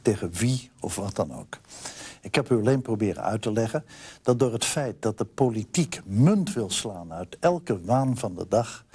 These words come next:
de Rijksoverheid en de bureaucratie onbeheersbaar wordt.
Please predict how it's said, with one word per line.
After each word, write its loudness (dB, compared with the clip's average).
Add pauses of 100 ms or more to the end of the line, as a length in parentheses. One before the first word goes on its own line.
(300)
de 0
Rijksoverheid -2
en 2
de 0
bureaucratie -4 (140)
onbeheersbaar 2
wordt. -12